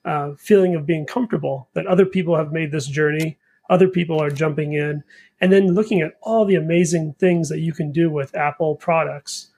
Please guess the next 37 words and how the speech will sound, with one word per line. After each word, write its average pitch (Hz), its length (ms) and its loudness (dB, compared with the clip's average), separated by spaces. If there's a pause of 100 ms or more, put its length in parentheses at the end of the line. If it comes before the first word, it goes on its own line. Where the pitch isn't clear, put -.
(300)
um, 139 600 0
that 175 180 2
you 175 140 4
may 170 200 4
not 165 360 -2
get 175 460 2 (120)
from 165 220 -4
watching, 147 560 -2 (440)
um, 143 520 -6 (220)
you 165 100 0
know, 143 120 -2
the 143 220 -2
presentations 147 880 -2
or 156 240 0
maybe, 165 420 2
or, 165 300 4
you 208 120 4
know, 143 60 2
the 151 100 -2
Apple 147 280 2
present-, 147 500 -4
keynote 156 340 4
presentation, 147 760 0 (320)
or 160 160 0
may 170 160 6
not 160 220 2
see 175 260 2
advertised 156 680 2
in 143 160 2
a 139 100 0
thirty-second 160 720 0
snippet - 460 0
commercial 156 480 0
on, 139 320 -6 (120)
on 147 160 -2
T 151 220 -2
V. 139 340 -2